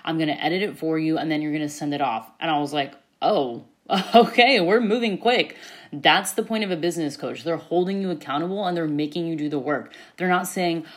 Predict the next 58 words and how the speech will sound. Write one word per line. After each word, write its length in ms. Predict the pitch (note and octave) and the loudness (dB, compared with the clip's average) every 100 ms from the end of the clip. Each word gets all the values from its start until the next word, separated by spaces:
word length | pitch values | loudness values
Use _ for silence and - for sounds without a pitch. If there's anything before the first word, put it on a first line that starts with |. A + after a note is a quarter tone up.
| - | -6
"All 100 | G3+ | 0
right, 260 | A#3 B3+ B3 | 4 4 2
let 120 | E3 | 0
me 100 | F3 | 0
know 140 | F#3+ | -2
how 80 | G3 | -4
it 100 | G3+ | -2
goes 220 | G#3 G#3 | 0 0
in 80 | G#3 | -2
a 60 | G3 | -6
few 200 | G3+ G#3+ | -6 -4
weeks 400 | A3+ A3+ F#3+ - | -2 -2 -4 -6
and 400 | F#3 F#3 F#3 D#3 | -4 -4 -6 -6
we'll 100 | F#3 | -4
circle 380 | - G3 G3 G3+ | -4 -4 -4 -2
back 400 | A3+ A3 G#3+ G3 | 0 0 -2 -2
and 100 | F3 | -6
see 200 | D#3+ E3+ | -6 -2
how 140 | F3+ | -2
it 120 | F3+ | -2
goes." 400 | G#3+ G3 F#3+ D#3+ | -2 -2 -2 0
Like, 240 | E3 D3+ - - _ _ _ - | 0 0 -6 -20 _ _ _ -2
I 100 | F3 | 0
mean, 300 | E3+ D#3+ D3+ | 2 0 0
maybe 220 | D#3+ F3 | 0 2
there 160 | D3+ B2+ | 0 0
are 160 | C#3 | 0
coaches 340 | D3+ F3+ G#3 G3+ | 0 -4 -2 0
like 220 | A3+ A3+ | 0 2
that, 260 | A#3 A#3 F3 | 2 2 0
but 140 | E3+ | -4
if 160 | D#3+ - | -4 -4
I 260 | C#3 C#3+ | -2 0
were 140 | E3+ E3 | 0 -2
you, 260 | C#3+ E3 | 0 0
I 160 | E3 D3 | 0 0
would 140 | E3+ | 0
invest 540 | E3 E3 C#3+ - D3 G3 | -2 -4 -2 -2 -2 -6
in 80 | |
someone 320 | F#3 G3+ G#3 E3+ | -6 -4 -2 -2
and 160 | - | -2
ask 380 | - D3 E3+ - | -2 -2 -2 -6
them 180 | G3 F3 | -4 -4
up 160 | D3 - | -4 -8
front, 380 | - C#3 G3+ - - - - | -6 -4 -4 -6 -20 -18 -4
"I 500 | D3+ D#3+ A3+ A3+ - _ | -2 0 0 -4 -6 _
need 400 | E3 E3 F3 F#3 | -6 -2 -2 -2
you 220 | F#3 A3 A3 | -2 -2 -2
to 160 | - | -6
tell 240 | D3+ D#3 D#3+ | -8 -6 -4
me 100 | F#3 | -4
that 160 | F3 | -4
you 120 | D3+ D#3+ | -4 -4
can 140 | E3 | -6
help 160 | C#3+ C#3+ | -6 -4
me 120 | D3+ | -4
with 120 | D3 | -4
accountability." 800 | D3 C#3+ C#3 C3 B2+ - - - | -6 -6 -6 -6 -6 -8 -12 -14